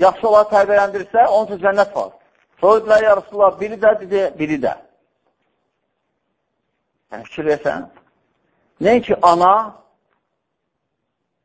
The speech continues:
nəinki zövcün, hətta qızla yaxşı tərbiyə versən, cənnət var sənə.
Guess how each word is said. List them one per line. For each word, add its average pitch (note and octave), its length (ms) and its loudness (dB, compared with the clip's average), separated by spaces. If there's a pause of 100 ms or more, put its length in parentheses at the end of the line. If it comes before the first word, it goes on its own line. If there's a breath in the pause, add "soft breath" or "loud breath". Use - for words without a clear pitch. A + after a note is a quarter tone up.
(300)
nəinki G#3 400 -8 (300)
zövcün, F#3+ 580 2
hətta A3+ 400 2
qızla G#3 340 2 (920)
yaxşı F#3 340 -2
tərbiyə G#3+ 380 -2
versən, G#3 420 -4 (320)
cənnət C#3 340 -2
var F#2+ 200 -10
sənə. D#2 180 -18